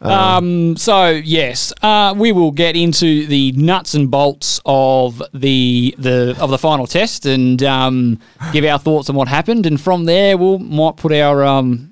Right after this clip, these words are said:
Speaker 2: our thinking caps on and just where do, where does Australia go from here? Because, uh, while you can't take anything away from India, that absolute David versus Goliath story that is, and they should hold their heads very high.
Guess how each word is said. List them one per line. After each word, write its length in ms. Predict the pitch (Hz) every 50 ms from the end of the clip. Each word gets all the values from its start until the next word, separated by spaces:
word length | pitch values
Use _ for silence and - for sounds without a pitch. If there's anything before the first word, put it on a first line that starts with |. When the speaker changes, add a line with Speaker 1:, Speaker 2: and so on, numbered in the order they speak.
| _ -
Speaker 2:
our 120 | 143 127
thinking 400 | - - 165 170 147 - 143 135
caps 280 | - 143 139 139 - -
on 180 | 143 151 175 175
and 160 | 156 143 143
just 240 | 135 151 147 139 -
where 220 | 143 131 139 147
do, 200 | 143 156 147 143 143
where 180 | - 143 147 156
does 120 | 151 135 135
Australia 440 | - - - 151 160 214 226 180 147
go 200 | 135 127 120 117
from 160 | - 127 120
here? 260 | 127 127 120 113 113
Because, 460 | 110 117 110 - 139 131 127 117 117
uh, 160 | 139 135 127 120 - - - - - - - - _ -
while 220 | 139 160 185 185
you 80 | 180 165
can't 220 | - 185 185 180
take 180 | - 180 175 156
anything 300 | 165 165 165 156 151 151
away 500 | 147 143 147 151 151 151 143 139 135 135 - - -
from 380 | - - - 165 160 160 151
India, 680 | 151 156 160 151 135 127 123 120 127 147 165 160 156 - _ -
that 320 | 160 131 135 143 143 139 -
absolute 520 | 160 151 151 139 - 160 147 147 143 131 123
David 360 | 135 135 139 139 131 131 127
versus 300 | 123 131 135 131 127 -
Goliath 360 | - 131 131 131 131 127 120
story 280 | - - 135 131 127 123
that 140 | 123 123 127
is, 200 | 127 127 120 117
and 140 | 123 123 123
they 260 | 123 127 123 123 -
should 200 | - - 143 123
hold 220 | 127 135 135 131 127
their 60 | 117
heads 200 | 127 131 123 123
very 280 | 117 135 135 135 131 123
high. 320 | 135 143 143 135 131 127